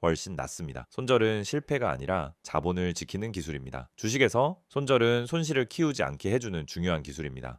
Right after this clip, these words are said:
여러분이 손절을 두려워하지 않고 정확히 타이밍을 맞추어서 손절하면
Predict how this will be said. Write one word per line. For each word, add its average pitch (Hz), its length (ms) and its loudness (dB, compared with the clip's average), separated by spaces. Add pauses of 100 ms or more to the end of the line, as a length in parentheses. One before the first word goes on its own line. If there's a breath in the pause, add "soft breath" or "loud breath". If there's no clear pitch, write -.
(100)
여러분이 107 680 4
손절을 113 420 2
두려워하지 78 500 0
않고 110 480 -4
정확히 104 800 2
타이밍을 143 440 -2
맞추어서 82 520 -2
손절하면 107 640 -4